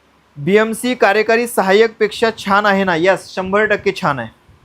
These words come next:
सर, पशुधन पर्यवेक्षकची जाहिरात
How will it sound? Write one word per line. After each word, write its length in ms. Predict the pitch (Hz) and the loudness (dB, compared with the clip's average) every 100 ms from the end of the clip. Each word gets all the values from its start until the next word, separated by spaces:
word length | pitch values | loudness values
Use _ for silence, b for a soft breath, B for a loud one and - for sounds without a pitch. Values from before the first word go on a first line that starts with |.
| - _ _ _ _ _ - | -20 _ _ _ _ _ -2
सर, 140 | 233 | 0
पशुधन 500 | 233 190 226 220 240 | 0 -2 0 0 2
पर्यवेक्षकची 580 | 226 220 220 220 233 233 | 2 2 2 -2 -8 0
जाहिरात 260 | 208 196 | 2 2